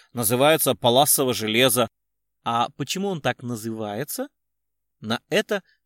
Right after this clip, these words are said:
Петя был в состоянии ответить. "Потому что это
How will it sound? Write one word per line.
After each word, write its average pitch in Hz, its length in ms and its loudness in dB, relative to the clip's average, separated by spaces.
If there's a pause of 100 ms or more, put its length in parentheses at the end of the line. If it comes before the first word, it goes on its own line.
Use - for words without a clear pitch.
Петя 233 440 2
был 151 380 2
в - 60 -10
состоянии 127 680 -2
ответить. 160 560 -8 (680)
"Потому 135 340 0
что 135 340 -2
это 151 420 2